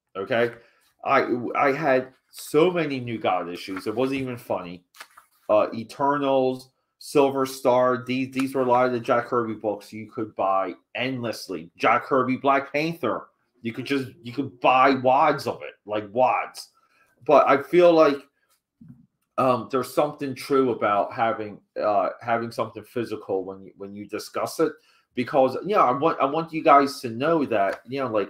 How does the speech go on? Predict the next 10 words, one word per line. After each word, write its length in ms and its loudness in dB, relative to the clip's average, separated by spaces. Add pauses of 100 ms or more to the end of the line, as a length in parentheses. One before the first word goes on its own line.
I 520 0 (540)
smelled 440 -4
the 80 -2
paper, 560 -4
like, 180 -4
I 80 -2
went 320 -6
through 280 -8
the 100 -2
process 880 -4